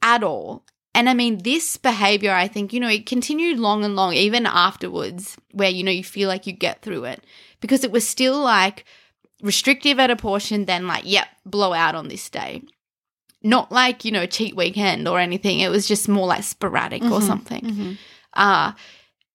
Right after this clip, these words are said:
Speaker 1: I think, like, when you move through that eventually, that is when you're like, "Oh," like, you can breathe easy about food. And that's, like, a whole weight, a whole stress off your shoulders.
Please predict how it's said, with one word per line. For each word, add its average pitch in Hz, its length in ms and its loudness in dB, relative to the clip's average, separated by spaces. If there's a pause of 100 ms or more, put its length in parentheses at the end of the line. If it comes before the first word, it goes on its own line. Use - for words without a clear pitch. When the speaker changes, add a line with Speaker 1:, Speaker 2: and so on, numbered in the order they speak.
(840)
Speaker 1:
I 233 120 -2
think, 294 500 0
like, 285 280 0
when 226 200 2
you 220 100 0
move 226 300 0
through 190 360 -2
that 202 280 0
eventually, 233 880 -4 (960)
that 196 320 0
is 208 200 0
when 190 560 0 (200)
you're 196 180 2
like, 175 420 -2
"Oh," 196 440 0 (500)
like, 202 200 2
you 196 60 -2
can 185 160 2
breathe 196 400 2
easy 208 680 -2 (120)
about 208 260 2
food. 196 680 -2 (480)
And 226 100 2
that's, 254 160 2
like, 302 120 -6
a 233 60 -2
whole 233 360 4
weight, 208 220 4
a - 40 -4
whole 208 220 2
stress 208 360 -4
off 202 120 -8
your 185 100 -4
shoulders. 190 640 -2